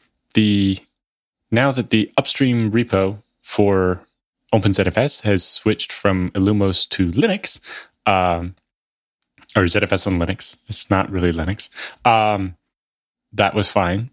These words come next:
But then the FreeBSD project came along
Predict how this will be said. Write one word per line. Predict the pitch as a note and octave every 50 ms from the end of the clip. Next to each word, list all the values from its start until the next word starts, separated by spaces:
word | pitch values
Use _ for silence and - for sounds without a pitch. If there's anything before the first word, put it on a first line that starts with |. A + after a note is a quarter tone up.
| _ _ _
But | A#2 G#2 F2+ -
then | - A2+ A2 G#2+ G#2 G2+ G2 G2 F#2 - _ _ _ _ _ _ _
the | -
FreeBSD | F#2 - A#2+ G#2+ G#2 G2+ - - A3 G3
project | - B2+ A2 F#2 G2+ -
came | - A2+ G#2
along | G2+ G2+ G2+ G#2+ A2+